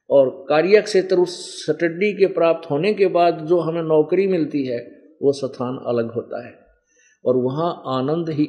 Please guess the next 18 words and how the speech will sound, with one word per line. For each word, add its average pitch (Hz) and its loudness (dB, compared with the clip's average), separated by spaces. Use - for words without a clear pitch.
आनंद 123 -4
होता 120 -6
है। - -20
तो 156 0
ऐसे 165 4
ही 208 4
अब 175 0
हम 170 -4
स्टूडेंट 156 -2
विद्यार्थी 131 -2
हैं, 175 -4
ये 160 -2
दास 131 -2
टीचर 135 -2
है, 175 0
अंतिम 180 -2
सांस 151 -4
तक 160 -2